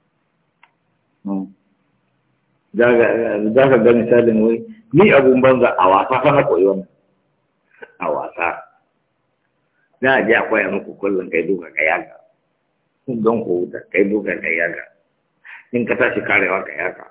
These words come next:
Kan tare. To shi kenan za, in an gama sai ce da ku. Kada ka ci tausayi da kinan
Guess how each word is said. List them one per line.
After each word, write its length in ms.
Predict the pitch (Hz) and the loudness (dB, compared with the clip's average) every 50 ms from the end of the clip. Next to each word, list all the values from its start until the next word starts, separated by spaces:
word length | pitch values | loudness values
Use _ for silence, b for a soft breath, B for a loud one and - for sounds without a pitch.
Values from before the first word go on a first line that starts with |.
| _ _ _ _ _ _ _ _ _ _ _ _ _ _ _ _ _ _ _ _ _ _ _ _ _ _ _ | _ _ _ _ _ _ _ _ _ _ _ _ _ _ _ _ _ _ _ _ _ _ _ _ _ _ _
Kan 140 | 104 107 104 | -10 -8 -6
tare. 320 | 92 90 90 87 80 - - _ _ _ _ _ _ _ _ _ _ - | -6 -4 -4 -6 -6 -10 -14 _ _ _ _ _ _ _ _ _ _ -4
To 40 | 104 | -4
shi 180 | 92 - 120 113 | -2 0 0 0
kenan 280 | 98 110 101 101 98 95 | 0 0 -2 -2 -2 -2
za, 200 | 104 98 95 101 - - - - - | -4 -4 -6 -8 -12 -16 -18 -6 -4
in 160 | 131 135 127 | -2 -2 0
an 160 | - 131 131 120 | 0 -2 0 0
gama 200 | 127 127 110 110 | 0 0 0 0
sai 160 | 113 110 - | 0 2 2
ce 80 | 113 104 | 2 2
da 120 | - 90 80 | 2 0 -4
ku. 260 | - - 82 76 - _ _ _ _ _ _ _ _ _ _ _ _ _ _ _ _ _ _ _ _ _ _ _ _ _ _ _ _ _ _ _ _ _ _ _ _ _ _ _ _ _ _ _ _ _ _ _ _ _ _ _ _ _ - | -4 -6 -8 -8 -8 _ _ _ _ _ _ _ _ _ _ _ _ _ _ _ _ _ _ _ _ _ _ _ _ _ _ _ _ _ _ _ _ _ _ _ _ _ _ _ _ _ _ _ _ _ _ _ _ _ _ _ _ _ -4
Kada 220 | 131 120 117 117 - | -2 0 0 0 0
ka 80 | - 107 - - - | 0 -2 -4 -2 -4
ci 160 | 120 113 - | -4 -4 -4
tausayi 600 | - - 101 90 80 - - 95 104 107 98 90 | -4 -4 -4 -4 -4 -4 -2 -2 -2 -2 -2 -4
da 100 | - - 78 - | -6 -10 -10 -6
kinan 320 | - 117 107 107 113 110 | -6 -4 -4 -2 -4 -6